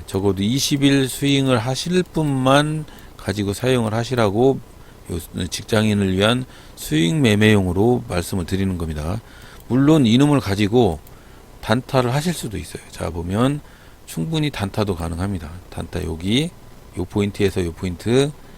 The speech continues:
아침장에 샀을 때 여기에서 사서 뻐시고 있다가 여기서 팔을 수도 있죠. 자, 그러면, 아, 요, 조-, 조금 금요일 날 장에 특이한 종목,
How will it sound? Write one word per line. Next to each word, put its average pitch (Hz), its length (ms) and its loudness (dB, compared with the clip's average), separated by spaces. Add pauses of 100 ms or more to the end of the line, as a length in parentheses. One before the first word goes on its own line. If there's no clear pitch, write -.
(160)
아침장에 110 560 -2
샀을 117 340 -6
때 139 300 4 (540)
여기에서 104 480 0
사서 127 640 0 (420)
뻐시고 143 360 0
있다가 101 340 -2
여기서 87 220 -4
팔을 117 260 -6
수도 - 240 -12
있죠. - 240 -16 (440)
자, 82 140 -10
그러면, 110 540 0 (460)
아, 101 80 -8
요, 87 360 -6 (640)
조-, 110 360 -6
조금 117 520 -4 (140)
금요일 113 340 0
날 95 280 0
장에 98 580 0 (720)
특이한 147 540 -2
종목, 85 340 -6